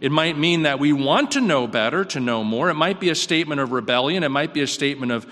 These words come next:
curious intellect, but do we know better? Where is the trust and humility that can keep us out of trouble? Or are we destined to eat the fruit we were told not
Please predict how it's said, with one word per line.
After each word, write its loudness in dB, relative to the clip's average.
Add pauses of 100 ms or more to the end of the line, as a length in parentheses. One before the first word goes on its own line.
(260)
curious 2
intellect, -2
but -6
do 0
we -2
know 0
better? 0 (880)
Where 2
is -2
the 0
trust -2
and -4
humility -4
that -6
can -8
keep -10
us -4
out -2
of -14
trouble? -8 (1500)
Or 2
are 4
we 0
destined -2 (160)
to -12
eat -6
the -8
fruit -8
we -6
were -8
told -10
not -8